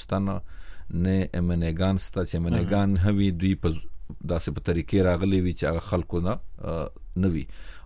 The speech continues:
Speaker 1: او سینیټران خو تاسو ته به دا غوښې ځان ته خبر، هغه خو ښکاره بولي کېږي،
Speaker 2: مهم.
Speaker 1: هغه پیسې چې چا سره پیسې وي، هغه سینیټر کېدای شي. نو چې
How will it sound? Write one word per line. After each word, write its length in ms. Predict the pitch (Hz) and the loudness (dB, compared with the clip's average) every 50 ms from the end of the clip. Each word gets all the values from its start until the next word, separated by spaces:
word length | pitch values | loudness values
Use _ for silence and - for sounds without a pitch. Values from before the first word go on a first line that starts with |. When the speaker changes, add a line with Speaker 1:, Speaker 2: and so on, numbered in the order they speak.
| - | -4
Speaker 1:
او 80 | 92 95 | -4 -2
سینیټران 420 | - 110 104 98 92 104 113 110 | 0 0 0 2 2 2 2 2
خو 100 | 92 - 107 | 2 2 2
تاسو 100 | 98 - | 0 0
ته 80 | - 87 | 0 0
به 80 | 95 | 2
دا 100 | 92 87 87 82 - - - | 2 2 2 0 -2 -4 -2
غوښې 200 | 92 92 - 85 85 | -2 -2 -2 -2 -2
ځان 160 | 92 90 87 | 0 0 -2
ته 60 | - - - | -2 -4 -4
خبر، 120 | 80 85 80 | -4 -2 -2
هغه 160 | - 87 82 - | -2 -2 -2 -2
خو 140 | 87 85 85 - - | -4 -4 -4 -4 -6
ښکاره 460 | - - 92 85 82 82 92 104 101 - - - | -6 -4 -2 -2 0 2 2 2 2 2 0 -4
بولي 420 | - 65 73 78 80 80 82 95 98 | -6 -4 -2 0 2 2 4 2 2
کېږي، 440 | - - 90 90 80 - - 92 90 117 | 2 2 0 0 0 0 -4 -6 -6 -6
Speaker 2:
مهم. 120 | 117 104 92 | -6 -6 -6
Speaker 1:
هغه 160 | 78 73 76 - - - | -6 -6 -6 -6 -4 -4
پیسې 400 | 78 78 - - - 90 90 92 90 - - - - - - - - - - - | -4 -4 -4 -4 -2 0 0 0 0 -2 -6 -8 -10 -10 -12 -12 -14 -14 -14 -14
چې 80 | - - - | -14 -6 -2
چا 120 | - 90 80 | 0 0 0
سره 200 | - - 85 85 | 0 0 -2 -2
پیسې 360 | - 82 80 78 - - 98 95 | -2 -2 -2 -2 -2 -2 -2 0
وي، 140 | 98 95 87 | 0 0 -2
هغه 160 | 78 73 78 | -2 -2 -4
سینیټر 400 | 76 - - 78 78 76 - - - - | -4 -4 -4 -4 -4 -6 -6 -8 -8 -6
کېدای 280 | 69 71 76 76 73 | -4 -4 -2 -4 -4
شي. 220 | - - - - - - - - - - - - - - | -4 -6 -6 -8 -8 -8 -8 -8 -8 -10 -10 -10 -10 -10
نو 80 | - - | -8 -8
چې 100 | - | -8